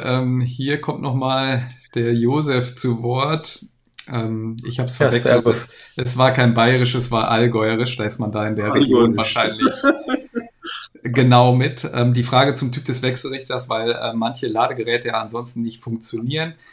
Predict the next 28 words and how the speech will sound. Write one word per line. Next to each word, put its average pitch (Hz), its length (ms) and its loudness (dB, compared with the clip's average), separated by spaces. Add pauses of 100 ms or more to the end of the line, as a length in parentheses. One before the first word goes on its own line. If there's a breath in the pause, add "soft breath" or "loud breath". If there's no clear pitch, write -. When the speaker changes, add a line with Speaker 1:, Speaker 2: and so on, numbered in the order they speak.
(180 soft breath)
Speaker 1:
lässt 123 260 0
sich 131 140 -4
in 123 120 0
kurzen 147 380 0
Sätzen 135 340 -4
erklären, 127 360 2
warum 117 220 2
das 117 200 2
so 113 100 2
ist. 104 360 -4
Also 107 340 -10 (240)
reiner 123 340 4
Sinus 117 360 2
versus 110 640 -4
nicht 120 320 -2
reiner 104 240 -4
Sinus. 101 480 -10 (1800 loud breath)
Speaker 3:
Ähm, 110 420 -2
ja, 104 260 -2
das 110 200 -4
hat 117 180 -4
was 123 220 -2
mit 120 160 -2
der, 107 640 2
mit 107 140 -4
der 104 80 -4
Elektronik 113 560 -2
der 104 300 -2